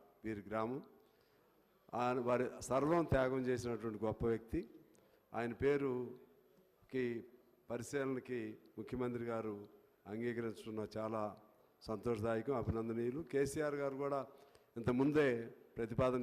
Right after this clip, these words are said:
చేశారు కాబట్టి, ఇతర పక్షాలు కూడా అంగీకరిస్తే, ఆయనేమి మా పార్టీ ఏం కాదు, ఒక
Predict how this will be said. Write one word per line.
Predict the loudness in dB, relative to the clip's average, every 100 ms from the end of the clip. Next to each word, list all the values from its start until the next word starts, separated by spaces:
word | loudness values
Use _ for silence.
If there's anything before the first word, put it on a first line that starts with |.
| 0
చేశారు | 0 0 2
కాబట్టి, | 2 2 0 -4 -8 -14 _ _ _ -10
ఇతర | -2 0
పక్షాలు | 0 -2 0 0 2
కూడా | 2
అంగీకరిస్తే, | 2 2 0 -2 -2 2 2
ఆయనేమి | 2 2 2 2 -2 -8 -20 -20 _ _ -6
మా | -6 -6 -2
పార్టీ | -2 -2 0 2
ఏం | 2
కాదు, | 0 -2 -4 -10 -16
ఒక | -14